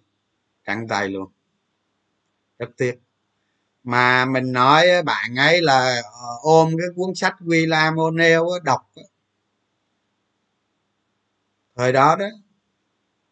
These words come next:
Làm tốt lắm. Nhưng mà nhảy qua thị trường khác thất bại liền. Vàng với Forex thì đúng rồi. Thì, thì ngân hàng đó, ngân hàng đó đánh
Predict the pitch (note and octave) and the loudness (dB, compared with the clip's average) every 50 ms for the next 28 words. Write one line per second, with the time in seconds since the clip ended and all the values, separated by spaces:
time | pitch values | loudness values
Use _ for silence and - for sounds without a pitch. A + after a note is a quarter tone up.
0 | _ _ _ _ _ _ _ _ _ _ _ _ _ _ _ _ _ _ _ _ | _ _ _ _ _ _ _ _ _ _ _ _ _ _ _ _ _ _ _ _
1 | _ _ _ _ _ _ _ _ _ _ _ _ - B2 B2+ B2+ B2 A#2+ - D#3 | _ _ _ _ _ _ _ _ _ _ _ _ -2 0 0 0 0 0 0 2
2 | E3+ G#3+ A3 G#3+ A3 A#3+ B3+ B3+ D4 C#4 - _ _ _ _ _ _ _ _ _ | 4 4 4 2 2 0 0 -2 -6 -12 -16 _ _ _ _ _ _ _ _ _
3 | _ _ _ _ _ _ D3 D#3+ D#3+ D#3 D3 C3 A#2+ G#2+ G2+ A2+ B2+ C3 D#3 D#3 | _ _ _ _ _ _ -8 -4 -4 -2 -2 0 0 0 -2 -2 0 2 4 4
4 | D#3+ D#3+ D#3 D3 D3+ B2 A2+ A2+ C3+ C3+ B2+ A#2 A#2 - C#3 C#3 D3+ D3+ - - | 4 2 0 -2 -4 -6 -4 -4 -2 -2 -2 -4 -6 -2 0 0 0 0 -2 -6
5 | C#3+ C#3+ - - F#2+ E2 F2 F2+ F#2 G2 G2+ F#2+ F2 D#2 - _ _ _ _ _ | -8 -8 -6 -6 -6 -6 -6 -6 -4 -4 -4 -6 -6 -8 -12 _ _ _ _ _
6 | _ _ _ _ _ _ _ _ _ _ _ _ _ F#2 G2 A2+ A#2+ B2 B2+ B2+ | _ _ _ _ _ _ _ _ _ _ _ _ _ _ -2 0 2 2 2 2
7 | C3 B2+ B2+ B2 B2+ C#3 D3 D3 D3+ C#3+ C3+ B2+ C#3+ D3+ D#3+ - _ - B2+ G#2 | 2 0 -2 -4 -4 -4 -2 -2 -2 -2 -2 0 0 0 -2 -2 _ -12 -12 -10
8 | G2+ A2 B2 C3 B2 A#2 G#2+ G2+ G2+ G#2 _ _ _ _ _ _ _ _ _ _ | -10 -10 -12 -12 -12 -14 -16 -20 -20 _ _ _ _ _ _ _ _ _ _ _
9 | _ _ _ _ _ _ _ _ _ _ F#2+ F#2+ G2 F#2+ F#2+ G2+ G2 G2+ A2 A#2+ | _ _ _ _ _ _ _ _ _ _ -12 -10 -8 -8 -8 -8 -8 -6 -4 -2
10 | B2+ C3 C3+ C3 B2 A#2+ A2+ A#2 A#2+ B2+ B2+ B2+ C3 B2+ C3 C3+ C#3+ C3+ C3 C3 | -2 -2 -4 -4 -2 2 2 4 4 4 2 -2 -4 -6 -6 -6 -6 -6 -6 -8
11 | B2+ B2 A#2+ A#2+ A#2+ B2 A#2+ A#2+ A#2+ B2 C3 C3+ B2+ B2 B2 C#3 C#3 | -8 -6 -2 0 0 0 0 0 -2 -6 -6 -4 -4 -4 -4 -4 -4